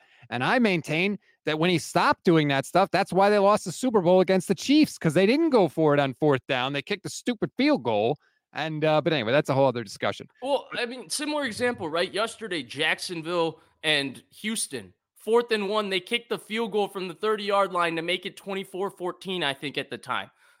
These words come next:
Speaker 2: That was one where you know Stroud is gonna get the ball back twice.
Speaker 1: Right.
Speaker 2: You have confidence that you could get it back twice. You're not going for it on fourth down because you need to get the two-score lead. You go for it there on fourth down to steal time away from Stroud.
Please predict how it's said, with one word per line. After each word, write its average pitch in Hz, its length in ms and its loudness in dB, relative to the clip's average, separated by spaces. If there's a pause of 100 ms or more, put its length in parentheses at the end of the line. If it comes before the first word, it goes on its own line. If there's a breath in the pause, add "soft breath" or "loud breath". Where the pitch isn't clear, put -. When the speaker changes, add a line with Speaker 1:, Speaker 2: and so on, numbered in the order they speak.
Speaker 2:
That 254 220 2
was 269 180 -4
one 262 200 -2
where 254 100 -4
you 214 200 -6
know 262 160 2
Stroud 233 340 0
is 190 120 -10
gonna 220 180 -4
get 196 180 -6
the 180 80 -6
ball 175 220 -2
back 160 300 -2
twice. - 540 -6 (160)
Speaker 1:
Right. 101 180 -2
Speaker 2:
You 247 80 2
have 247 160 0
confidence 214 560 -4
that 170 100 -6
you 156 160 -8
could 139 180 -8
get 156 160 0
it 139 120 -6
back 123 200 -4
twice. - 320 -8
You're 202 100 -2
not 285 180 0
going 254 220 -4
for 233 180 -6
it 226 60 0
on 202 120 0
fourth 214 320 -6
down 202 220 -2
because 180 340 -10
you 165 100 -12
need 185 300 -8
to 180 80 -10
get 165 200 -4
the 151 80 -10
two-score 165 520 -8
lead. 156 260 -8
You 160 80 -8
go 175 180 -2
for 196 220 -4
it 190 100 -8
there 190 140 -2
on 180 100 -2
fourth 196 300 -6
down 185 240 0
to 165 60 -8
steal 220 300 -10
time 208 360 -2
away 156 260 -2
from 113 220 -12
Stroud. 98 420 -8